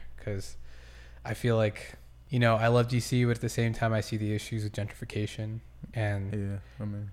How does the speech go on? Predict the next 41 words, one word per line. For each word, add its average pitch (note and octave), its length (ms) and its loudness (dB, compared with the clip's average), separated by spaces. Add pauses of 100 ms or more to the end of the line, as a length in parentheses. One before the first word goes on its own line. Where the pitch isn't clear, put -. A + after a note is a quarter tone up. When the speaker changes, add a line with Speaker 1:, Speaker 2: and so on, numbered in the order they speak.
Speaker 1:
I, C#3 80 6
I D3 180 8
like D#3+ 200 6
to D#3 80 2
not C#3 220 4
see C#3 140 -2
myself C3+ 460 2
as B2+ 80 -2
a B2 40 -2
gentrifier, B2 720 0
but A#2 100 -6
at - 100 -8
the A2+ 80 -6
same A2 240 -2
time, G#2+ 640 -2 (500)
I - 80 -4
have A2+ 100 0
to A2+ 100 -2
have A2 140 2
that G#2+ 140 2
hard A2 220 0
conversation A#2 600 -4
with A#2+ 80 -4
myself. A#2+ 560 -6
And B2 140 -8 (1000)
Speaker 2:
Yeah. A2+ 200 -2
Speaker 1:
I, B2 40 -4
I A2+ 60 -2
do A#2 120 2
fall B2 220 4
in B2 40 4
the A#2+ 60 2
category, A2 840 4
but G#2+ 100 2
I G#2+ 60 4
Speaker 2:
Yeah. A2 40 2
Speaker 1:
try A2+ 140 4
to A2 80 0
be A2 100 2
an G#2+ 80 0
active G#2 400 -2